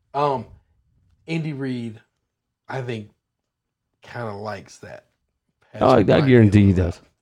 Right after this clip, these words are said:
Speaker 2: Yeah.
Speaker 1: He's got, he's working something up this week that's gonna be a wrinkle that Green Bay hadn't seen yet. So I do think it's gonna be an incredibly close game. So I, I just want whoever's starting off with points.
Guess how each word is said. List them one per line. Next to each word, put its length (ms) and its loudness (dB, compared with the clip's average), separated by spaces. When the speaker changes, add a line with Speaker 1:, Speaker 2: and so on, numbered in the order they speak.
Speaker 2:
Yeah. 180 -8
Speaker 1:
He's 200 -8
got, 160 -4
he's 240 -4
working 480 0
something 500 0
up 220 -4
this 240 -2
week 440 -10
that's 280 -4
gonna 160 -2
be 100 -6
a 80 -4
wrinkle 520 -8
that 140 -14
Green 260 -10
Bay 140 -10
hadn't 340 -10
seen 360 -14
yet. 140 -20
So 300 -20
I 120 2
do 140 6
think 200 2
it's 100 -10
gonna 160 -2
be 120 -6
an 60 -8
incredibly 540 -8
close 420 -18
game. 380 -20
So 120 -12
I, 360 -6
I 40 -8
just 220 -14
want 200 -12
whoever's 360 -12
starting 320 -14
off 180 -20
with 180 -20
points. 340 -20